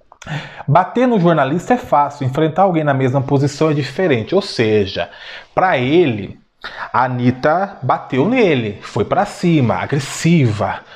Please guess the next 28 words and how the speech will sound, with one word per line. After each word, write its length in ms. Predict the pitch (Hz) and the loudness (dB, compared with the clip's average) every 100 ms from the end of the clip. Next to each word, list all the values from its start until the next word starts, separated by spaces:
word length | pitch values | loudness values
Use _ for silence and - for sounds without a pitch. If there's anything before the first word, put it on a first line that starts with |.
| - | -6
Muay 240 | 110 143 127 | -2 0 -2
Thai, 420 | - 156 151 123 98 | -2 0 0 0 -2
boxe, 440 | 113 147 - - | 0 0 -2 -8
tchu-tchu. 540 | - 175 - 185 131 135 - - - | -4 -2 2 2 2 -4 -18 -20 -8
Agora, 440 | 127 120 113 110 - | -4 -2 0 0 0
a 80 | 180 | -2
Anitta 420 | 170 127 131 123 | 0 -2 -2 -2
pra 220 | - 147 | 0 0
bater 420 | 147 147 - 107 | 0 -2 -2 -4
com 180 | - 180 | 2 2
os 180 | 190 127 | 2 2
outros 360 | 127 143 131 170 | 2 2 0 -4
é 20 | |
diferente, 840 | - - 247 180 131 127 131 - - _ _ | -2 0 2 2 0 -4 -6 -10 -14 _ _
né? 380 | 107 123 165 139 | 0 2 0 -4
Aí 200 | 101 110 | -4 -2
de 100 | 107 | -2
igual 220 | 120 110 | 0 0
pra 140 | - 175 | 0 -2
igual. 400 | 156 113 - _ _ - - - - - | 0 -2 -4 _ _ -20 -20 -20 -18 -6
Anitta, 540 | 190 196 214 214 - 101 - - - | 0 2 2 0 -4 -8 -8 -14 -6
Anitta, 460 | 143 165 175 - 101 | 0 2 2 0 -4
fale, 640 | - - 185 180 123 101 - - | -4 -2 2 2 2 -4 -6 0
peça 320 | 208 208 190 | 2 2 0
desculpas, 760 | 185 - - 175 127 110 - | 0 -2 0 2 2 -2 -4
admita 680 | 139 147 165 151 165 202 208 | -4 -4 0 2 2 2 0
os 220 | 165 127 | 2 4
erros. 600 | 131 139 104 101 - - | 4 2 0 -6 -10 -14